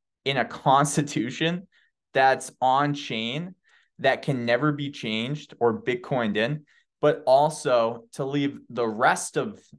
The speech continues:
what's possible to be, uh, adaptive and changed by the, uh, people that wanna participate in Cardano's governance is what is happening right now. So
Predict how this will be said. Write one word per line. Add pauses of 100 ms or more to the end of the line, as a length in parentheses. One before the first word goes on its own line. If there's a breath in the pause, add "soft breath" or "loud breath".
(440)
what's
possible
to
be, (500 loud breath)
uh,
adaptive
and
changed (140)
by (360)
the, (600 soft breath)
uh, (1080 loud breath)
people
that
wanna
participate
in
Cardano's
governance (600 soft breath)
is
what
is
happening
right
now. (240)
So